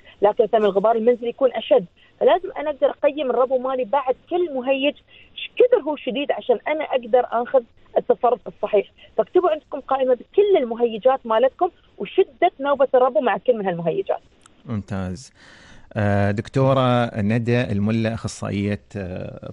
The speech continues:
Speaker 2: طب الأسرة بهيئة الصحة بدبي. آه، تشرفنا حقيقة يعني بوجودك معنا اليوم في البرنامج، وشكرًا جزيلًا لك لمعلوماتك، آه، معلوماتك الطيبة دكتورة.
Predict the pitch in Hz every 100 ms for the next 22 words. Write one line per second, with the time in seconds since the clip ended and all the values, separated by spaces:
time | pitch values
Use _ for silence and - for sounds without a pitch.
0 | - 113 110 101 110 - 147 156 101 95
1 | 95 - 101 - - 98 95 95 120 127
2 | 123 - - _ - 101 95 95 101 -
3 | - 110 135 - 135 113 - - 107 117
4 | - 98 98 95 98 104 120 110 101 104
5 | 95 104 101 104 104 107 92 101 107 127
6 | 139 139 120 98 92 131 - 123 113 107
7 | 98 117 107 110 127 113 98 98 101 104
8 | - - - 101 107 147 113 110 - -
9 | - 95 95 95 - 95 95